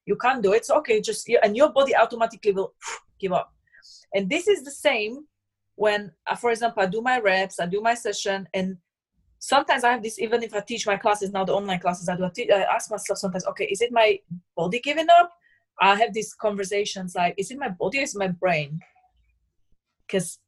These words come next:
I tell you this, majority of the time, it's your brain,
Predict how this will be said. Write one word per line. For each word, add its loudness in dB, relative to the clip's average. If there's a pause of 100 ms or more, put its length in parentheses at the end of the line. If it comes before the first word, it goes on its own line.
(160)
I 2
tell 0
you -2
this, 2
majority 2
of 0
the -8
time, -2
it's -4
your -2 (280)
brain, 0